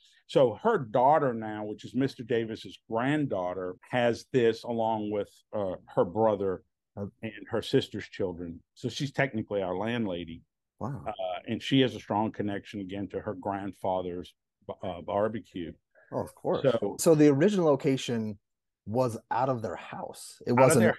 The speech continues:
Speaker 1: house.
Speaker 2: Okay, I was
Speaker 1: Yeah.
Speaker 2: confused. I thought that there was, like, their, their house, and then they went to a barbecue place, and that got,
Speaker 1: No, no,
Speaker 2: it,
Speaker 1: no,
Speaker 2: it was
Speaker 1: no, it,
Speaker 2: eminent
Speaker 1: it,
Speaker 2: domain 'cause it was
Speaker 1: I
Speaker 2: all
Speaker 1: don't,
Speaker 2: those homes that were taken.
Speaker 1: I, I don't,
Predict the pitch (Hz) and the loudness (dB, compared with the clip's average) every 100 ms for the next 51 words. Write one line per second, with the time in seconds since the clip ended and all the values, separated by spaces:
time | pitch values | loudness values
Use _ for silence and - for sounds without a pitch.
0 | - 151 - - - 139 139 127 175 220 | 2 2 0 -6 0 4 6 10 10 8
1 | 170 190 180 151 147 170 156 143 135 123 | 6 8 8 8 8 6 8 8 6 6
2 | 120 104 - - _ _ - 123 131 - | 2 -2 -10 -20 _ _ -4 2 2 0
3 | - 113 113 123 139 151 - 131 123 117 | -2 0 2 4 2 2 0 -2 0 0
4 | 110 123 143 110 117 113 120 110 113 104 | 0 0 0 0 0 -2 -4 -4 -2 -2
5 | 110 120 127 135 202 208 208 190 190 185 | -2 -2 0 2 4 6 4 2 2 6
6 | 156 147 - 165 175 170 139 147 147 147 | 8 8 8 6 6 6 6 4 4 0
7 | 135 147 135 131 131 131 120 165 165 139 | -2 0 2 4 4 2 -2 -4 -4 -4
8 | 117 107 110 104 98 90 165 - - 190 | -6 -6 -8 -10 -8 -8 -10 -10 -4 -2
9 | 208 | -2